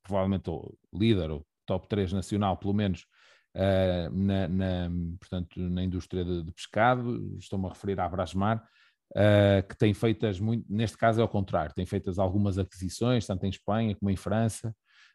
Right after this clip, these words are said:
Ahm, isto, isto para lhe perguntar o quê? O, o, sabendo que esta é uma empresa que está virada para o mar, ah, vocês também atuam sobre, sobre, eh, sobre este, eh, esta vertente, não é? Portanto, do, do mar. Nós temos aqui,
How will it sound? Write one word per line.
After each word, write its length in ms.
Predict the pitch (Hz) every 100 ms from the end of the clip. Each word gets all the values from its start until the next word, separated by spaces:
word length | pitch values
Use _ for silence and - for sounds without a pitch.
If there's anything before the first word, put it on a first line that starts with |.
| _
Ahm, 1000 | 101 101 101 104 101 101 98 98 95 90 90 _ _ -
isto, 460 | 131 - 139 135 -
isto 160 | 117
para 100 | 135
lhe 60 | 127
perguntar 480 | 127 120 113 120 113
o 40 |
quê? 240 | - 90 -
O, 680 | 113 110 101 55 82 78
o, 80 | -
sabendo 440 | - 110 123 127 113
que 340 | - 120 101 80 - -
esta 200 | 101 113
é 40 |
uma 80 | 107
empresa 260 | 95 92
que 60 | 90
está 140 | 101
virada 300 | 92 92 90
para 160 | 85 92
o 40 |
mar, 280 | 87 85 87 _ _ _ _ -
ah, 420 | 95 98 98 98
vocês 320 | 98 120 139 127
também 240 | 127 127
atuam 560 | 117 131 131 135 135 -
sobre, 720 | - - 123 123 127 135 139 -
sobre, 560 | - 110 107 104 107
eh, 880 | 117 - - 92 95 85 85 92 -
sobre 680 | - - - - 98 92 92 - 92
este, 280 | - -
eh, 600 | 95 92 - - 82 85 -
esta 260 | 92 - 95
vertente, 500 | 98 107 92 80 85
não 60 |
é? 60 | 85
Portanto, 380 | - 85 80 -
do, 220 | 82 92
do 160 | 76 98
mar. 240 | 107 92
Nós 140 | 107 113
temos 180 | 143
aqui, 400 | 123 - 131 135